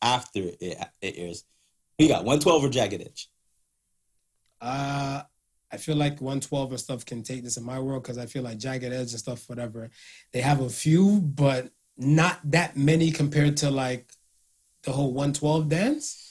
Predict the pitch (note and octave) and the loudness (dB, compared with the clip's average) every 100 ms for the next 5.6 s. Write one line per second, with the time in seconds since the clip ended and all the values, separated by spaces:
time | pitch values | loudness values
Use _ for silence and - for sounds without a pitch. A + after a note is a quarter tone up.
0 | - - - F#3+ G#3+ F#3 F#3 - F3+ F#3 | -2 2 6 6 6 4 4 2 0 0
1 | A#2+ A#2+ A3 B2+ B2 - A#2 B2 A2+ B2 | 2 6 8 8 6 2 2 2 0 4
2 | D3+ A#2+ B2 - A#2 A2+ A2 - G#2 G2 | 2 2 -2 -2 -2 -2 -2 0 0 0
3 | F#2+ G2 G2 F#2+ A2 F#2+ G#2 F#2+ F2+ C3+ | -4 -4 -4 0 0 0 -4 -4 -2 -2
4 | - G2 F2 F2+ G2 B2 A#2+ - A2 G#2+ | -2 -2 -4 -6 -4 -2 -2 -4 -6 -4
5 | F#2+ B2 D#3 C#3 A2+ | -2 2 4 4 2